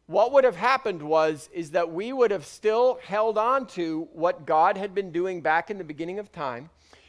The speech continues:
'Cause most people now, you're probably, if you go to your paper Bible, you, the book of Leviticus probably is still stuck together.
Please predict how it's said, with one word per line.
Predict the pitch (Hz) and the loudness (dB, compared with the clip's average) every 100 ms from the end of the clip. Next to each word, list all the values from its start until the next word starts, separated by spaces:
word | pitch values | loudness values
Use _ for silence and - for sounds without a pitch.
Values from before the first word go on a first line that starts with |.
| _ | _
'Cause | 156 | -4
most | 165 214 233 | 2 2 0
people | 226 208 | -6 -4
now, | 175 180 180 | 2 4 4
you're | 175 170 | 0 -8
probably, | - 190 190 180 175 | -2 -2 -2 -6 -6
if | 175 | -6
you | 175 | -4
go | 165 | -2
to | 170 | 0
your | 165 | -4
paper | 160 196 190 | -4 -6 -4
Bible, | 139 135 135 151 | -2 -2 0 -4
you, | 156 156 | -6 -8
the | 151 | -8
book | 151 190 | -6 -8
of | 160 | -8
Leviticus | 160 170 208 170 156 | -8 -6 -8 -8 -10
probably | - 175 170 160 151 | -6 -6 -4 -10 -10
is | |
still | - 175 160 | -10 -8 -6
stuck | - 165 | -6 -10
together. | 160 151 127 - | -6 -6 -6 -14